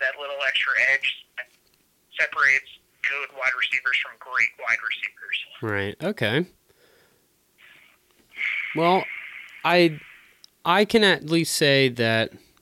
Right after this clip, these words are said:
Speaker 2: I'm excited for the season, regardless of, uh, where these picks land. Um,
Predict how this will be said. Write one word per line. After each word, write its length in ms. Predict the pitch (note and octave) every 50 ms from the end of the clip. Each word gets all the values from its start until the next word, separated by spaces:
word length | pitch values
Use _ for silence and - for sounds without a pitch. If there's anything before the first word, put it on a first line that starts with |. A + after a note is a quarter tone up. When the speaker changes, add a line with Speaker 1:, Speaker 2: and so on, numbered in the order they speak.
| _ _ -
Speaker 2:
I'm 120 | - D3 D#3
excited 420 | C#3 - - D3+ C3+ C#3 C#3 C#3
for 100 | - E3
the 120 | D3+ D3+ -
season, 440 | - - A#2 A2+ A2 A#2+ A#2 A#2
regardless 540 | A2 A2+ A2 B2+ C3 C3+ C3+ C#3+ C#3 C3+ -
of, 320 | C3+ A#2+ A#2 G#2+ A2+ A#2+ A2
uh, 240 | A2 G#2+ G#2 G#2
where 220 | G#2 A2+ B2+ B2+ B2
these 200 | B2+ A#2 G#2+ -
picks 320 | - - B2+ A#2 - -
land. 540 | G#2+ G2 G2+ G2+ G#2 G#2+ A#2+ C#3+ F#3+ G#3 - _ _ _ _ _ _ _ _ _ _ _ _ _ -
Um, 600 | A2+ A#2 A2+ A2 G#2+ G#2+ G#2+ G#2 G#2 G#2 G#2 A2